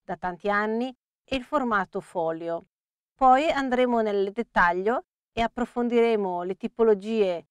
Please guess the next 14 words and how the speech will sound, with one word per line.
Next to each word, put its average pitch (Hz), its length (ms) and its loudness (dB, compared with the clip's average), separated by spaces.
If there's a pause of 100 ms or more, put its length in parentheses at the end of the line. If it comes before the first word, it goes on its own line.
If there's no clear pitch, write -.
di 190 500 -4
formati 226 680 -2
uno 240 220 2
ad 202 140 4
uno. 185 480 -4
Ad 196 140 -10
esempio, 233 640 -2
faremo 208 480 -2
degli 196 220 -2
esempi 196 440 -4
di 190 280 -8 (160)
realizzazione 196 800 -6
di 185 180 -6
ebook, 226 420 -4